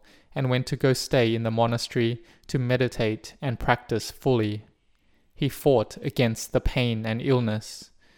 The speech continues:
until at times he thought he wouldn't make it. Sometimes his screams would fill the whole monastery, and he even wanted to commit suicide.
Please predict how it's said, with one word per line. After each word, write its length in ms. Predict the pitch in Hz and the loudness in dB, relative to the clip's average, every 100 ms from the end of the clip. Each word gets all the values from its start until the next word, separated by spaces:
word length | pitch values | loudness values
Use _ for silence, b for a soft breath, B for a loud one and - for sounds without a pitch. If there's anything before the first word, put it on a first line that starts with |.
| b b b | b b b
until 340 | 123 - 139 117 | -6 -2 4 4
at 140 | 120 | 4
times 540 | - 127 123 135 131 | 0 2 2 0 -4
he 140 | - 156 | -4 -4
thought 380 | - 135 117 123 | 2 4 4 2
he 140 | 131 | -4
wouldn't 360 | 127 135 120 120 | 0 0 0 -2
make 260 | 120 - | -2 0
it. 240 | 117 - - _ _ _ _ _ _ - | -2 -2 -16 _ _ _ _ _ _ -6
Sometimes 720 | 139 131 - 120 123 131 - | -4 -2 0 0 2 -2 -4
his 160 | 139 | -4
screams 840 | - - 143 127 117 107 104 101 - b b | -4 -2 0 0 0 -2 -6 -8 -14 b b
would 160 | 139 131 | 0 0
fill 360 | - 147 131 113 | 0 2 4 4
the 120 | 113 | 2
whole 340 | - 131 123 | 2 2 2
monastery, 680 | 117 110 110 - 120 110 110 b b b b | 2 0 0 -4 -2 -2 -4 b b b b
and 140 | 135 | -4
he 140 | 131 143 | 0 0
even 480 | - 135 123 107 110 | 2 0 2 0 0
wanted 380 | 120 - 113 | -2 -2 -8
to 120 | - - | -10 -6
commit 400 | 147 123 120 - | -2 0 -2 -6
suicide. 760 | - 127 117 123 107 107 - | 0 2 2 -2 -2 -2 -6